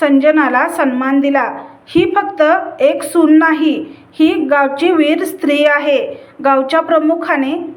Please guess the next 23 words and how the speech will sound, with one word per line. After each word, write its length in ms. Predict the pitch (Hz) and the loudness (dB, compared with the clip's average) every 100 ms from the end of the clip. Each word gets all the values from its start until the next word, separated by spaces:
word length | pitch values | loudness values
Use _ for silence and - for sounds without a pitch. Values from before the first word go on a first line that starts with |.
| - | -4
तिचं 360 | 277 269 349 330 | 0 0 0 0
कौतुक 420 | 277 269 294 285 | 0 0 -4 -4
केलं. 400 | 311 285 254 - - - _ _ | 0 0 0 -2 -8 -18 _ _
निशा 320 | 277 285 285 339 | 0 0 0 -2
काकू, 600 | 349 359 349 262 285 311 - - | 0 -2 0 0 0 -2 -10 -6
ज्या 260 | 269 254 240 - - | -2 0 0 -6 -4
कधीच 420 | 294 277 370 359 392 | 0 0 -2 -4 0
तिला 200 | 349 381 | 0 0
पूर्णपणे 720 | 370 320 302 339 339 330 339 | 0 0 2 2 2 0 -2
स्वीकारत 580 | 330 302 302 285 - 294 | -2 -2 2 2 2 2
नव्हत्या, 580 | 302 311 311 269 226 294 - - - | 2 4 2 0 -2 -4 -10 -18 -4
आज 280 | 262 254 302 - - - | 0 0 0 -4 -16 -4
संजनाला 600 | 311 285 277 285 285 285 | 0 2 0 0 -2 0
जवळ 320 | 330 294 277 294 | 2 2 2 2
घेत 240 | 311 302 - | 2 0 2
होत्या. 360 | 320 302 269 220 - - _ - | -2 0 0 -2 -10 -18 _ -4
"संजना, 520 | 285 269 294 311 311 - - - - | 0 2 4 2 2 -2 -8 -16 -4
तू 160 | 339 370 | -2 -2
फक्त 380 | 381 392 - 392 | -2 -4 -2 0
माझ्या 360 | 349 285 311 | 0 0 -2
मुलाची 440 | 330 320 311 302 359 | 0 2 2 0 -2
बायको 420 | 302 262 262 311 | 0 -2 0 0
नाहीस, 600 | 302 269 - 302 269 - | 0 -2 0 0 0 -6